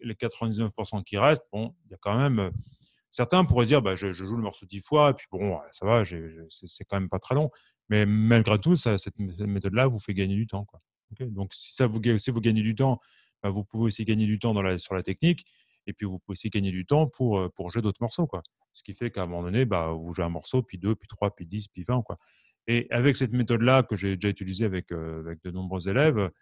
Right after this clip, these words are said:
à un moment donné, euh, les, les élèves étaient capables de, d'apprendre un morceau par semaine, quoi. Un morceau par cœur par semaine, vous avez, euh, allez, euh, cinquante-deux morceaux dans l'année, quoi.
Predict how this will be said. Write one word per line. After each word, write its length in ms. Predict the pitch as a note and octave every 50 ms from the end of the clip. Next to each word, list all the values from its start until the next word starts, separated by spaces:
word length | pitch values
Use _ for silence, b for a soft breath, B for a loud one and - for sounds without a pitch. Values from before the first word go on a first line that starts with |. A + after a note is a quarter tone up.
| _ _ _ _ _
à 100 | - G2+
un 60 | G2+
moment 180 | G2+ G2+ G2 G2
donné, 340 | F#2 G2 G2 A#2 C#3+ D#3 D3+
euh, 280 | C3 A2+ G2+ G2 F#2+ F2+ F2 - _ _ _ _ _ _ _
les, 300 | G2 F#2 F#2+ F#2 F2+ F2+
les 220 | F2 F#2+ E2 F2+
élèves 220 | G2+ A2+ C#3 C#3 A2+
étaient 160 | G#2 - F#2+
capables 380 | - G2 F#2 - B2+ C#3 C3 A2
de, 120 | G2 F#2 F2+
d'apprendre 360 | F#2 F2+ - _ B2 B2 A2
un 40 | G2
morceau 260 | F#2 F2+ - - C3+ C3
par 140 | - F#2+ -
semaine, 320 | - C#3 D#3+ F3+ E3+ A#2+
quoi. 180 | - - - - _ _ _ _ _ _ _ _ _ _ _ _
Un 80 | - F#2
morceau 260 | F#2+ F2 - - A2+
par 200 | G2 - F#2 -
cœur 160 | - A#2 G2+
par 160 | - F#2+ E2+ -
semaine, 360 | - G2 G#2 C#3 D3+ C#3 G2+
vous 120 | F2+ E2+
avez, 340 | F2 E2+ F#2 A2+ G#2+ F2+ E2
euh, 160 | D#2+ D2+ D2+
allez, 200 | D#2 E2+ F2+ F#2 F2+
euh, 140 | E2 D#2+
cinquante-deux 440 | D#2+ - G#2+ F#2+ - A2+ G#2+ G#2+ A2+
morceaux 340 | G#2+ G#2 F#2 - - B2+ A#2+
dans 100 | G#2 F#2
l'année, 240 | F#2+ A#2+ D3 D#3+ C3
quoi. 160 | - F2+ D#2